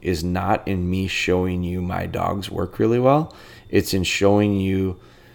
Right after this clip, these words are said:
when things get tough, when things don't go well, which is what you'll experience. What do you do? How do you handle it? Because those are opportunities to learn that are greater than the dog doing it right.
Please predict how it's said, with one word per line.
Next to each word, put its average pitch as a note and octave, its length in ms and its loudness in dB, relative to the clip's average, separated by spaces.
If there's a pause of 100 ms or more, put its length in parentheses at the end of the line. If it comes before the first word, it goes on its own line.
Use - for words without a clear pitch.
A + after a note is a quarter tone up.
(220)
when F2+ 180 0
things G2 340 0
get - 280 0
tough, - 460 2 (100)
when E2 140 -6
things F#2+ 280 -2
don't G2 260 0
go G2+ 160 4
well, F#2 460 0 (240)
which F#2 200 -2
is F2 160 -2
what F2 240 -2
you'll F#2 180 2
experience. F2+ 720 -4 (560)
What G2 260 -2
do F2+ 100 -4
you F2+ 160 0
do? F2 320 -6 (120)
How F2+ 220 -6
do F2 100 -4
you F2+ 120 -2
handle F2 420 -4
it? - 100 -12 (120)
Because F2+ 360 0
those A#2+ 480 4 (800)
are - 180 0
opportunities A2 920 2
to - 220 -6
learn F#2+ 580 -2 (1200)
that F#2+ 120 2
are F2 100 -4
greater G2 640 2 (720)
than F#2 180 0
the F2+ 60 -2
dog F#2 320 0
doing F#2 240 -2
it - 140 -10
right. - 400 -10